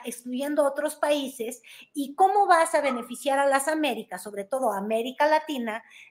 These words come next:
desde la economía más fuerte,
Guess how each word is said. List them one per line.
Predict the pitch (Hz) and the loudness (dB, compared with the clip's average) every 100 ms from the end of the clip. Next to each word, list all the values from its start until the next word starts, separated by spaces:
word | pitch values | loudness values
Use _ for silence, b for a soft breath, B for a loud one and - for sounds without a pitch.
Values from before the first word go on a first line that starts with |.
| - | -6
desde | 208 294 320 254 277 294 294 - _ 247 | 6 8 8 6 4 4 -2 -18 _ -2
la | 254 | -2
economía | 254 254 247 254 247 220 | 2 2 2 2 0 0
más | 254 339 | 2 0
fuerte, | - 285 277 277 277 | 2 0 2 2 0